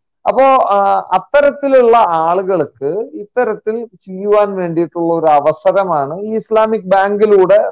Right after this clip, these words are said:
നൽകപ്പെടുന്നത്. ലോകത്തിന്റെ, ആ, വ്യവസ്ഥയിലാണ് കേട്ടോ ഞാൻ പറയുന്നത്. കേരളത്തിൽ ഇത് totally different ആണ്.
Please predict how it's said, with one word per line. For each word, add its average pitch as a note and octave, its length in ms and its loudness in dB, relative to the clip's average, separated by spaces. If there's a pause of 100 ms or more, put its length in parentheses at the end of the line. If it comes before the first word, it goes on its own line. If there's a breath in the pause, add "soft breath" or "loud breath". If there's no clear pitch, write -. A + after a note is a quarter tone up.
(160)
നൽകപ്പെടുന്നത്. F#3+ 1040 -2
ലോകത്തിന്റെ, G#3 680 0 (460)
ആ, D#3+ 260 -6
വ്യവസ്ഥയിലാണ് F3 720 0
കേട്ടോ C#3 200 -2
ഞാൻ C3 160 -6
പറയുന്നത്. B2 380 -6
കേരളത്തിൽ E3+ 440 -4
ഇത് F#3 120 -2
totally G#3 420 0
different F#3 460 -2
ആണ്. A2 200 -10